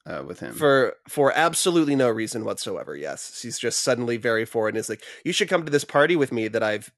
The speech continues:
Speaker 2: been spending the last twenty minutes of this movie saying I'm not going to go to."
Speaker 1: Right. Well, it's 'cause she didn't have a date.
Speaker 2: Yeah.
Speaker 1: Uh, yeah, I mean, it turns,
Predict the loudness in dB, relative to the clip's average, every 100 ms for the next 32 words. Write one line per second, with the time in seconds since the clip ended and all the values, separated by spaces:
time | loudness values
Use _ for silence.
0 | _ -6 -6 -4 -2 -2 0 0 -2 -4
1 | -2 -2 -2 -6 -8 -10 -6 -6 -4 -2
2 | -2 0 -2 -4 -6 -6 -8 -8 -6 -4
3 | -2 0 0 -4 _ _ _ _ _ -10
4 | -6 -4 -4 -2 -2 0 -2 -2 -2 -2
5 | -4 -6 -4 -4 -4 -8 _ _ _ _
6 | _ _ _ _ _ 0 4 6 6 4
7 | 6 6 6 2 -10 -14 -16 -2 4 6
8 | 6 6 4 6 4 2 0 0